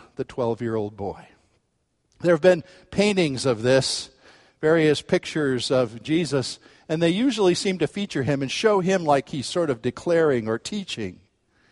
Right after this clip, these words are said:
The passage seems to imply more of a passive structure. It says he was listening to them and asking them questions. He wasn't rude or impertinent towards these scholars. He,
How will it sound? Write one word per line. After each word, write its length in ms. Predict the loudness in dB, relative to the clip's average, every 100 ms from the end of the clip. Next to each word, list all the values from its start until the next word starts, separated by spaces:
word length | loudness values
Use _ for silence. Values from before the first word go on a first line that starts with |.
| _ _ _ _ _ _ _ -20
The 220 | -16 -14
passage 680 | -10 -2 -2 0 0 -2 -8 -10
seems 380 | -6 -4 -4
to 100 | -4
imply 480 | -4 -4 2 4 4
more 240 | 2 0 2
of 80 |
a 80 | 2
passive 640 | 0 -2 -2 0 -2 -4 -12
structure. 600 | -18 -10 -2 0 0 -2
It 120 | -2
says 260 | 4 2 2 -6 -20 _
he 200 | -2 2
was 240 | 2 0 -2
listening 580 | 0 0 0 0 0 0
to 160 | 0
them 340 | 2 2 2 -2
and 140 | -2
asking 600 | -2 -2 -2 -6 -6 -2
them 200 | -2 -2
questions. 1000 | -6 -10 -10 -12 -14 -14 _ -20 -18 -20 _ _ _
He 60 | -10
wasn't 320 | -6 -6 -6
rude 400 | -2 2 4 6
or 220 | 6 4 -2 -6
impertinent 640 | -4 2 2 2 -2 -4
towards 360 | -2 0 0 -2
these 180 | -4 -2
scholars. 500 | 2 4 6 4 2
He, 160 | -4